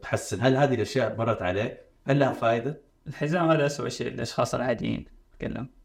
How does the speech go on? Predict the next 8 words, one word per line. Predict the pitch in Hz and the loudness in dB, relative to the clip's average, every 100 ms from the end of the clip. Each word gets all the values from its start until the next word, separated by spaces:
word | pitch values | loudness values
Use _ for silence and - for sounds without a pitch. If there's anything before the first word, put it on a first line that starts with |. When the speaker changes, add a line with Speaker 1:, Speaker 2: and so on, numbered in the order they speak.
| - | -4
Speaker 1:
ليش؟ | 117 | 0
Speaker 2:
الشخص | 117 123 | 2 2
العادي | 123 123 151 | 2 2 0
الحزام | - 139 143 135 | -2 0 0 0
هذا | 139 135 | -2 -2
يعتبر | 117 139 135 127 117 | -4 -6 -6 -2 -2
أسوأ | 120 120 | -2 -6
شيء. | 117 | -8